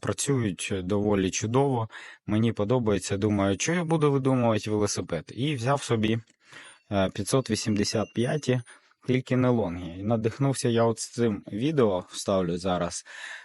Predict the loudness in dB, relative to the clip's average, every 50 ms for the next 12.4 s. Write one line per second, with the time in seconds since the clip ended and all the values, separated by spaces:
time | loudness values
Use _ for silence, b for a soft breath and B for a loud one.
0 | B -4 -2 0 0 2 2 2 2 2 0 0 -2 -4 -6 B B B B B
1 | B B -12 -12 -10 -8 -6 -6 -8 -8 _ _ _ _ _ -12 -4 0 0 0
2 | 0 0 -2 -2 0 2 0 0 0 0 -2 -4 -4 -2 -2 0 0 0 -2 -4
3 | -4 -2 0 2 0 0 -2 -8 -8 -6 -6 -6 -6 -6 -8 -8 -4 0 2 2
4 | 2 2 0 0 0 0 0 0 0 -2 -4 -4 -4 -4 -4 -2 0 0 2 2
5 | 2 2 2 0 -2 -4 -4 -4 -4 -6 -8 -12 -14 -12 -12 -14 -14 -10 -6 -6
6 | -6 -6 -6 _ B B B B B B B B B B -2 0 2 2 4 4
7 | 4 4 4 2 2 0 0 0 2 0 0 2 2 0 2 2 2 2 4 4
8 | 4 4 2 0 -2 -6 B B B -8 -6 -6 -4 -4 -4 -2 0 2 4 4
9 | 2 2 0 -4 -8 _ B B B B B B -6 -6 -4 -2 -2 -4 -4 -4
10 | -6 -6 -4 -2 0 0 0 2 2 2 2 0 0 0 0 0 0 -2 -2 -2
11 | -2 -2 -2 -2 0 -2 -2 -2 -2 -2 0 0 0 0 0 -2 -2 -2 -2 -2
12 | 0 2 2 4 4 4 2